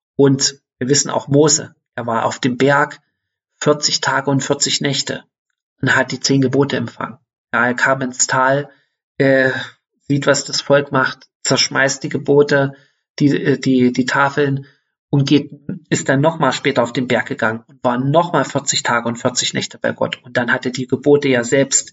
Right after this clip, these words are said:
in die Tafel geschrieben, die Gott ihm gesagt hat. Also, er hat auch Offenbarung bekommen.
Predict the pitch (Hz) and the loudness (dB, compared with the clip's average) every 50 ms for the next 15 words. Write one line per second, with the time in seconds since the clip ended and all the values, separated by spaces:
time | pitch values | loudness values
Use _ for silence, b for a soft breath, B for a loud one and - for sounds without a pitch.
0 | _ _ _ _ _ _ - - - - - - - - - _ _ _ _ _ | _ _ _ _ _ _ -6 -4 -4 -4 -4 -6 -8 -10 -12 _ _ _ _ _
1 | _ _ _ _ - - - - - 127 123 123 117 98 _ _ _ _ _ _ | _ _ _ _ -4 -2 -2 -2 -2 -4 -6 -6 -10 -16 _ _ _ _ _ _
2 | _ _ 135 120 - - 123 117 - - - - 113 110 110 - - - 131 - | _ _ -2 -2 -2 -4 -8 -8 -6 -4 -2 -2 -2 -2 -4 -6 -10 -10 -10 -10
3 | - _ _ _ _ _ _ _ _ _ _ _ _ _ _ _ _ _ _ _ | -14 _ _ _ _ _ _ _ _ _ _ _ _ _ _ _ _ _ _ _
4 | _ 127 131 135 135 - 151 147 139 139 139 B B B B B _ _ _ _ | _ 0 2 2 4 4 4 4 4 2 -2 B B B B B _ _ _ _
5 | - - - 135 135 - _ - 139 131 - - 151 - - 139 123 - 131 120 | -2 0 0 0 0 -2 _ -4 -4 -4 -4 -6 -8 -6 -4 -6 -2 0 0 2
6 | 131 139 139 143 131 123 135 120 - - - 117 113 117 - | 2 2 0 0 0 -2 -2 -4 -4 -6 -8 -8 -8 -8 -12